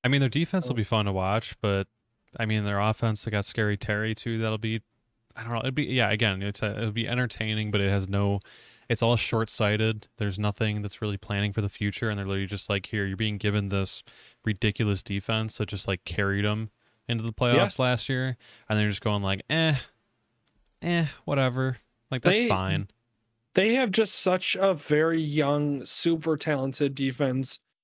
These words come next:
Speaker 2: with guys like Chase Young, who haven't even hit their peak. It's just, you know, and Montez Sweat and Deon-, DeAndre Payne, or De-, De-, uh, whatever his name, Payne.
Speaker 1: <laughs> Yeah.
Speaker 2: They have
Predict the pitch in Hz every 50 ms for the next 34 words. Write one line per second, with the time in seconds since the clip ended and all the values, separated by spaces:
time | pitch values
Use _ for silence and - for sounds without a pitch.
0 | _ - 190 185 - 240 240 247 240 - 254 247 - - - 247 240 - - -
1 | 220 220 226 214 180 151 156 160 180 190 202 190 202 202 196 190 196 180 165 196
2 | 190 - 196 175 - - - 196 196 180 - - - 156 151 151 143 - - -
3 | 180 151 - - - _ _ _ _ _ _ _ _ 175 180 180 170 165 160 160
4 | 156 - _ _ - 175 175 185 185 190 190 - 208 196 190 175 - - - 208
5 | 202 202 190 175 147 135 101 131 156 160 156 156 156 156 156 156 156 - - 175
6 | 175 185 185 165 156 - _ _ - 185 180 185 185 180 185 175 170 160 - -
7 | 202 190 190 180 170 156 139 135 135 123 - 135 143 147 143 147 - _ - 165
8 | 170 175 165 - - _ _ 135 139 - 135 139 147 165 185 185 185 - _ _
9 | _ _ _ - - 120 123 139 156 160 147 131 131 131 127 120 117 123 - 190
10 | 185 165 143 127 123 - - - 135 - 110 - _ _ - 160 160 160 170 170
11 | 165 165 165 160 160 156 - - -